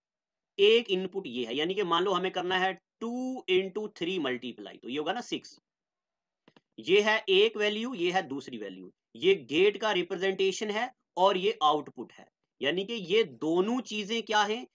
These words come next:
ये दोनों चीजें हैं इनपुट और ये वाई क्या है? ये है आउटपुट। ठीक है, तो y equal to a into b या y equal to a dot b, ये डॉट का मतलब है ये कौन सा गेट है? ये and गेट है।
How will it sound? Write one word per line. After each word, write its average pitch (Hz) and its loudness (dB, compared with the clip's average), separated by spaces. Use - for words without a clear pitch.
ये 175 4
दोनों 180 0
चीजें 190 -4
हैं 208 0
इनपुट 180 -2
और 185 2
ये 190 4
वाई 151 0
क्या 175 -2
है? 202 -2
ये 175 -6
है 147 -10
आउटपुट। - -16
ठीक 175 -8
है, 175 -10
तो 190 0
y 156 6
equal 226 -2
to 240 -8
a 233 6
into 190 -4
b 147 -10
या 202 -4
y 151 2
equal 185 -2
to 196 -10
a 175 0
dot 143 2
b, 113 -10
ये 113 -8
डॉट 160 4
का 190 -2
मतलब 165 -6
है 165 -2
ये 160 -6
कौन 165 -6
सा 160 -6
गेट 139 -8
है? 180 -10
ये 180 -16
and 120 -10
गेट - -20
है। - -20